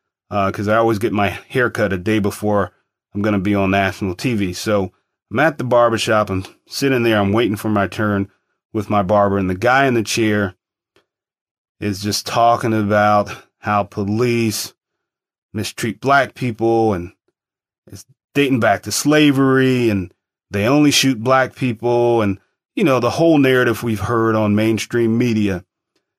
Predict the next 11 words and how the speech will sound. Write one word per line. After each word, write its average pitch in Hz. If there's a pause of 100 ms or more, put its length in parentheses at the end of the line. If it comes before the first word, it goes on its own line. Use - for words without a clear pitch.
(280)
And 117 (280)
in 127
the 127
back 151
of 156
my 156
mind, 120
I'm 113
sitting 123
there 113
laughing, 110